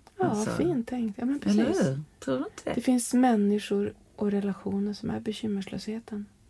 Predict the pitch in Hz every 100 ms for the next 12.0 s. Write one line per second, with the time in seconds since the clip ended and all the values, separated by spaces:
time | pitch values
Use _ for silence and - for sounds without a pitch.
0 | _ 311 220 196 240 _ - 214 196 196
1 | 190 175 175 175 - - - - 143 185
2 | 190 - 160 156 139 135 135 135 135 135
3 | 131 113 - - - 131 131 131 120 120
4 | 113 113 101 - - - 196 - 233 240
5 | 190 175 175 147 143 - - - - -
6 | - - 180 175 190 123 135 143 120 113
7 | 139 - 104 143 160 277 233 190 196 220
8 | - - 170 - 170 185 160 - 151 156
9 | - 185 147 135 135 135 - 65 135 -
10 | - - - 131 127 127 65 - - -
11 | - _ - - _ _ _ _ _ 339